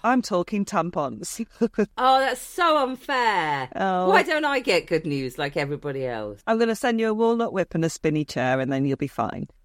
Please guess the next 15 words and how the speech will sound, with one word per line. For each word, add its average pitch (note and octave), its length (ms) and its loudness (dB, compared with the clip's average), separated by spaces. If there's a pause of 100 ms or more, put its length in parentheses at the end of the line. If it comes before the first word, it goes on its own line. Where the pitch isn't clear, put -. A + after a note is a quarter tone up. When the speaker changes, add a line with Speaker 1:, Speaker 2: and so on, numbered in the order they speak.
(160)
Speaker 2:
<laughs> - 300 -14
Speaker 1:
I D4+ 380 2
did A#4+ 200 4
give B4+ 140 -2
you F4 120 8
a G3+ 40 4
spinny F3+ 320 0
chair. C#3+ 480 0
I E4+ 80 2
did A#4 200 2
give A4+ 160 4
you F4+ 120 6
a F4 40 6
spinny G4 340 2
chair. G4 360 4